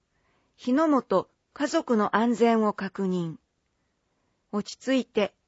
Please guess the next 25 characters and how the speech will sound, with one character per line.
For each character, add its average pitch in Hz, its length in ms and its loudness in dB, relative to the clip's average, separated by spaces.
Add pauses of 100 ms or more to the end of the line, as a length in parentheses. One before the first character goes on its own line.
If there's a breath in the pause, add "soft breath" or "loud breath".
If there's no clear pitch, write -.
(600)
揺 220 120 0
れ 294 140 4
が 294 200 4
収 294 180 0
ま 285 120 4
っ 277 80 -4
た 202 160 -2
ら、 175 200 0 (260)
家 294 140 -4
族 302 260 0
で 220 120 6
声 294 360 8
を 208 60 4
掛 175 200 -8
け 196 220 -2
合 185 100 0
い、 - 120 -6 (400)
お 190 80 -4
互 277 400 6
い - 20 4
の 262 200 4
安 269 180 4
全 285 240 4
確 254 260 -2
認。 165 280 0